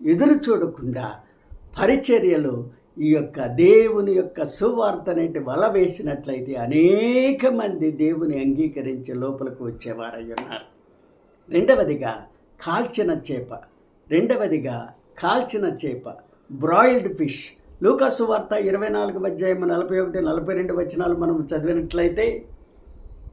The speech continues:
అయితే వారు సంతోషము చేత ఇంకనూ నమ్మక ఆశ్చర్యపడుచుండగా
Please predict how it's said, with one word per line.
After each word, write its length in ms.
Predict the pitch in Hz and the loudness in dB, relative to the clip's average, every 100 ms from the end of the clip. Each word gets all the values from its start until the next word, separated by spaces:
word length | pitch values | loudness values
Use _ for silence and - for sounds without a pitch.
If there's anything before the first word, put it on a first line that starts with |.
| - - | -16 2
అయితే 800 | 185 277 269 220 156 156 202 - - - - - | 4 4 6 6 6 4 0 -8 -20 -20 -20 -20
వారు 760 | 135 135 180 240 202 156 139 147 - - | -8 2 6 6 4 2 0 -6 -14 -14
సంతోషము 1040 | - 156 170 220 240 262 277 285 269 233 202 180 | -4 -2 0 4 4 4 4 4 0 0 -2 0
చేత 220 | 143 151 | 0 -2
ఇంకనూ 680 | 139 139 220 - 254 240 214 | 0 2 2 2 -2 0 0
నమ్మక 480 | 170 165 196 190 180 | 0 -2 -2 -4 -4
ఆశ్చర్యపడుచుండగా 1900 | - 139 151 240 240 - 233 196 185 175 165 214 - 214 170 139 131 117 | -6 0 2 0 -2 2 2 4 0 0 0 0 0 -2 0 -2 -4 -6